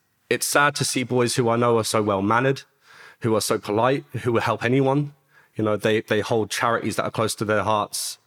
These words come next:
very close to them, and they give, they give to these charities. They're very charitable men.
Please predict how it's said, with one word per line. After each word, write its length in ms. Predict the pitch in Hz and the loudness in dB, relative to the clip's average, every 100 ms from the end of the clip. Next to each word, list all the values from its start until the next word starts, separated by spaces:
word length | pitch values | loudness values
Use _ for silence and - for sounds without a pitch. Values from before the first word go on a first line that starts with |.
| - | -4
very 260 | 117 110 | 0 0
close 320 | - 117 107 - | 0 -2 -2 -2
to 40 | |
them, 160 | 117 107 | -2 0
and 140 | 107 | -2
they 80 | 101 | -2
give, 360 | - 113 - - | 0 -2 -2 -6
they 120 | 110 | -4
give 240 | 95 120 - | -2 -4 -4
to 120 | - | -8
these 280 | 98 101 92 | -6 -6 -4
charities. 580 | - 107 101 107 98 - _ _ _ | -2 -2 -2 -4 -4 -8 _ _ _
They're 100 | - | -6
very 240 | 92 113 107 | 0 0 0
charitable 540 | - 107 98 101 101 | 0 -2 -2 -2 0
men. 340 | 104 143 151 | 2 2 0